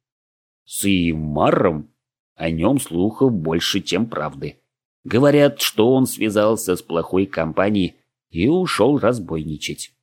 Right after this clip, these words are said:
Другие рассказывают, что Иермар построил домик в лесу,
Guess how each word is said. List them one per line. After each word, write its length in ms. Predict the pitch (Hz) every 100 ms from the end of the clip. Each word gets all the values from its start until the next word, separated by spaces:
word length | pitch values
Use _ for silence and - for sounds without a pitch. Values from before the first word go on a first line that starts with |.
| _ _ _
Другие 540 | - 82 101 92 165 135
рассказывают, 720 | 90 85 - 87 82 82 - _ _
что 300 | - - 110 113
Иермар 760 | 113 110 107 95 120 135 - _ _ -
построил 560 | 92 - 113 147 170
домик 500 | 139 98 107 92 80
в 80 | 82
лесу, 440 | 82 76 - 80